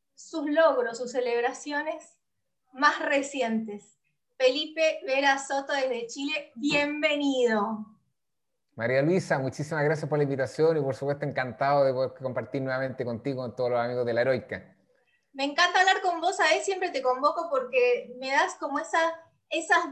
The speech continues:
Speaker 1: dos cosas que siempre necesito, la parte teórica, por supuesto, porque necesitamos siempre enmarcarnos, saber de, saber de qué se trata el turismo sostenible,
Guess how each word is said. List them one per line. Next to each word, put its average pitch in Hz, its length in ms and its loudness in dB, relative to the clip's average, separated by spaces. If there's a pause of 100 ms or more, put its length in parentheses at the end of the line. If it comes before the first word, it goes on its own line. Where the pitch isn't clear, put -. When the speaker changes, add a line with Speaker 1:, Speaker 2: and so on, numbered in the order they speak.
(200)
Speaker 1:
dos 330 260 0
cosas 403 320 0
que 339 80 -4
siempre 349 360 -2
necesito, 277 540 -6
la 233 160 2
parte 294 300 -4
teórica, 311 680 4
por 247 140 -2
supuesto, 320 400 -4
porque - 180 -10
necesitamos 262 500 -2
siempre 285 300 -2
enmarcarnos, 277 920 0
saber 254 240 -2
de, 269 200 -12
saber 262 360 -2
de 247 100 -12
qué - 80 -18
se 247 140 -6
trata 262 220 -6
el - 60 -12
turismo 269 280 -12
sostenible, 311 600 -8